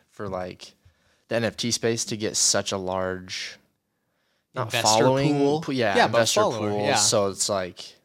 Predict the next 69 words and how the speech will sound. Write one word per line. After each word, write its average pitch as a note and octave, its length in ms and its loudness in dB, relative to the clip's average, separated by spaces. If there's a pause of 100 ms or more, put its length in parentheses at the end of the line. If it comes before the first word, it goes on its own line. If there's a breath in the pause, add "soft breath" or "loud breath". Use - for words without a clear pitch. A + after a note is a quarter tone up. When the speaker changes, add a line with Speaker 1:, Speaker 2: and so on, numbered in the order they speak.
Speaker 1:
there's G2+ 160 -10
always F#2+ 220 -6
a F#2+ 40 -10
buyer. F#2 440 -8 (140)
'Cause, B2+ 140 -6
like, A#2 140 0
when A#2+ 80 -4
I A#2 80 4
s-, A2+ 200 -4
when A#2+ 200 -8 (100)
any D#3 220 -2
stocks - 380 0
that A2+ 80 0
I G2+ 60 -2
sell, G#2 280 -4
obviously C#3+ 340 0
I'm C3+ 60 -2
not A2+ 160 -2
dealing A2 240 -4
with G2+ 120 -6
huge A#2+ 360 -4
orders, A#2 400 -6
so - 180 -4
it's - 140 -4
like, F#2+ 280 -6 (500 soft breath)
anything D#3 260 -4
I C3 60 2
go A#2 100 2
to A2 80 2
sell, G#2+ 280 2
it F2+ 120 -6
sells. - 460 -6 (220)
Speaker 2:
Right. E2 200 -12
Speaker 1:
Because - 240 -12
it's - 160 -10
just - 180 -4
like C2+ 300 -10 (380)
Speaker 2:
There's B2 180 -8
always G2 240 -8
a F2+ 40 -18
buyer F2 240 -14
Speaker 1:
Yeah, F#2+ 220 -2
Speaker 2:
there, - 120 -14
Speaker 1:
so - 200 2
Speaker 2:
kinda G2+ 100 0
Speaker 1:
it's G2 100 -2
Speaker 2:
thing. A2+ 60 2
Speaker 1:
like, G2 320 -2
I A2 100 -2
feel - 300 -4
like A2 200 0
until, G2 580 -6 (880)
until B2+ 360 -2
they A#2+ 140 0
get A2 200 -2
to G#2+ 80 -12
that G2+ 220 -4
point G#2+ 280 -8
in, A2 60 -8
like, G#2 140 -8
the G#2 80 -12
Web G2+ 200 -4
three G2+ 240 -10
space, G#2+ 400 -6
it's G2 120 -8
gonna G2+ 180 -8
be G2+ 100 -10
a G2 40 -8
little, F#2+ 240 -10